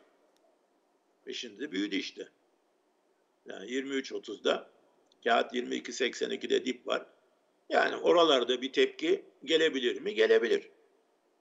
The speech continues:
Ama otuzun üstü kısa vadede şu anda çok zor. Ortalamalara doğru gider, tepki olsa bile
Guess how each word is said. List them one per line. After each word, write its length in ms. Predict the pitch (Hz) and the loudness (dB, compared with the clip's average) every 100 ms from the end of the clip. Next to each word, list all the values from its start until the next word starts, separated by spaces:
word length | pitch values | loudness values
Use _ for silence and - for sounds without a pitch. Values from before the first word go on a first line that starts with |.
| _ _ - | _ _ -8
Ama 160 | 131 | -2
otuzun 400 | 120 135 165 180 | 0 0 0 -4
üstü 400 | 151 101 - 226 - _ _ | -4 -6 -6 -6 -8 _ _
kısa 280 | - - 165 | -6 0 2
vadede 540 | 127 110 104 110 - - - | 2 2 0 -2 -4 -8 -8
şu 180 | - | -4
anda 440 | 127 101 120 247 - _ | -2 -4 -6 -8 -10 _
çok 220 | - 302 | -6 -4
zor. 200 | - 127 - _ _ _ _ _ _ _ - - _ _ _ _ - | -2 -4 -6 _ _ _ _ _ _ _ -20 -20 _ _ _ _ 4
Ortalamalara 800 | 143 151 156 165 165 165 156 139 | 6 8 6 4 4 6 6 6
doğru 240 | 139 135 | 6 6
gider, 400 | 120 120 139 185 - - - | 0 0 2 2 -4 -18 -4
tepki 420 | 123 - - 135 | -2 -2 -4 -4
olsa 460 | - 117 101 127 107 | -2 -2 -2 -6 -4
bile 320 | 104 170 | -4 -4